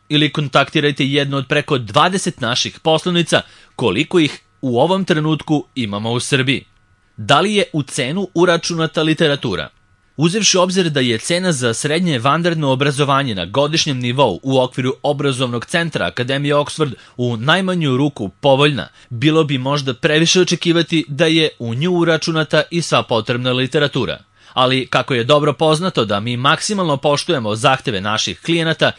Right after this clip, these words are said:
i nastojimo da ih ispunimo, u prilici smo i da vam ponudimo mogućnost da preko naše institucije pribavite svu literaturu koja je potrebna za smer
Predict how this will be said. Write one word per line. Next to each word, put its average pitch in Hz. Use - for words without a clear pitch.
i 190
nastojimo 170
da 135
ih 135
ispunimo, 143
u 160
prilici 190
smo 180
i 165
da 160
vam 156
ponudimo 170
mogućnost 160
da 139
preko 135
naše 139
institucije 123
pribavite 156
svu 123
literaturu 165
koja 180
je 160
potrebna 170
za 165
smer 151